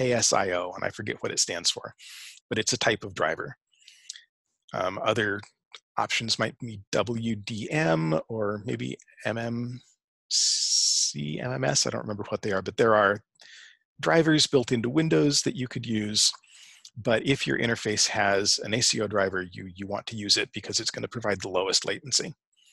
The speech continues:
Anyway, um, so in theory, I have now done a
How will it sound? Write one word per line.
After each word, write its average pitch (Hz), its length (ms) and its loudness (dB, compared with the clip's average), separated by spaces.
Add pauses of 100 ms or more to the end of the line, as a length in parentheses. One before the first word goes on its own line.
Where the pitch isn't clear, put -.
(680)
Anyway, 143 320 2 (1040)
um, 127 220 4
so 123 420 4
in 156 120 4
theory, 143 320 2 (500)
I 117 100 0
have 120 180 -4
now 107 360 2
done 127 340 2
a 101 480 -4